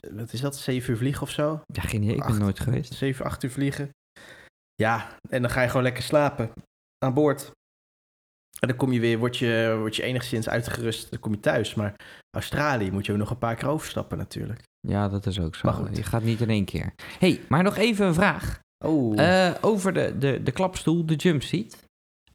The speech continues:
Speaker 2: Eh, K L M heeft er één op de zeven drie. Maar wist je dat Ryanair er twee hebben? In de cockpit.
Speaker 1: Ja.
Speaker 2: Ja.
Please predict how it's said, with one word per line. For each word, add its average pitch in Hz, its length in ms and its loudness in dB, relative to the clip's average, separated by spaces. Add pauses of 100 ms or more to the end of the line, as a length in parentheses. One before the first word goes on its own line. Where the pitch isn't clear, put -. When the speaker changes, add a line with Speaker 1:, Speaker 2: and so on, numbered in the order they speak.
Speaker 2:
Eh, 139 220 4 (120)
K - 60 -6
L 202 280 2
M 214 60 2
heeft 185 220 4
er - 60 2
één 107 220 4
op - 120 -4
de - 80 -10
zeven 87 320 -2
drie. 123 320 -2
Maar - 160 -2
wist 143 180 -2
je 147 60 0
dat 127 200 0
Ryanair 151 360 2
er 123 100 -2
twee 123 340 0
hebben? - 340 -4 (300)
In 151 140 2
de 143 60 4
cockpit. - 540 -2 (240)
Speaker 1:
Ja. 147 380 0 (480)
Speaker 2:
Ja. - 180 -2